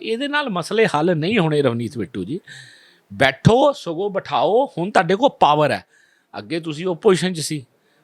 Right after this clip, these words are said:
ਹੁਣ ਤੁਹਾਡੇ ਕੋਲ ਪਾਵਰ ਹੈ, ਹੁਣ ਤਾਂ ਤੁਹਾਡੇ ਹੀ ਸਾਈਨ ਚੱਲਣੇ ਆ ਨਾਲ ਬਹਿ ਕੇ। ਤੁਸੀਂ ਪੰਜਾਬ ਦੇ ਹਿੱਤਾਂ ਦੀ ਗੱਲ ਕਰੋ, ਪੰਜਾਬ ਦੇ ਵਿਤਕਰੇ ਦੀ ਗੱਲ ਕਰੋ।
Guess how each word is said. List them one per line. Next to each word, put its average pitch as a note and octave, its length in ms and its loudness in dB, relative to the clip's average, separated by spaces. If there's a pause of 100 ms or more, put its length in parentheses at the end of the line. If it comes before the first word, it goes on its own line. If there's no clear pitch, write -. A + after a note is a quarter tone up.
(180)
ਹੁਣ D3 120 -4
ਤੁਹਾਡੇ D3+ 260 2
ਕੋਲ E3+ 140 2
ਪਾਵਰ D3 340 2
ਹੈ, G3+ 60 0
ਹੁਣ F3+ 160 -2
ਤਾਂ G3 120 -6
ਤੁਹਾਡੇ F#3 280 0
ਹੀ F#3 80 2
ਸਾਈਨ D#3+ 300 -2
ਚੱਲਣੇ D#3 380 -6
ਆ B3 160 -2
ਨਾਲ C#3+ 320 -2
ਬਹਿ C#3+ 160 -4
ਕੇ। C#3 200 -6 (520)
ਤੁਸੀਂ F3+ 220 -4
ਪੰਜਾਬ B2 460 2
ਦੇ D3 120 -4
ਹਿੱਤਾਂ A2+ 300 -6
ਦੀ G#2 160 -6
ਗੱਲ G#2 180 -2
ਕਰੋ, A#2 280 -4 (1080)
ਪੰਜਾਬ C#3+ 500 0
ਦੇ G#3 160 2
ਵਿਤਕਰੇ B3 440 0
ਦੀ C4 140 0
ਗੱਲ E3+ 180 2
ਕਰੋ। A2 280 -8